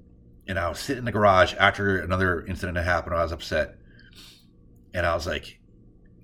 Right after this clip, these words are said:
just, like, stupid kid stuff, like, "Man, I am stupid. I'm not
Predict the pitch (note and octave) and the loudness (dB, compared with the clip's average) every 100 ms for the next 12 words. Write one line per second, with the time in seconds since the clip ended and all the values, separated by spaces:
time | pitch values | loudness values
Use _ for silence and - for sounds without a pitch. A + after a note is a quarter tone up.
0 | - - C3 - - - F#2+ - F2+ D#2+ | -14 -4 -2 -2 -10 -12 -12 -10 -8 -8
1 | C2+ - - D#2+ - D2+ - D2 C#2 - | -10 -10 -8 -8 -6 -6 -6 -10 -12 -18
2 | - - - - - G#2+ A#2 G#2+ G#2+ B2 | -20 -20 -20 -20 -6 -2 0 0 -2 -4
3 | G2+ - - - F#2+ F2+ E2+ F2+ A2 G2 | -6 -6 -6 -6 -8 -8 -10 -6 -4 -4
4 | - | -6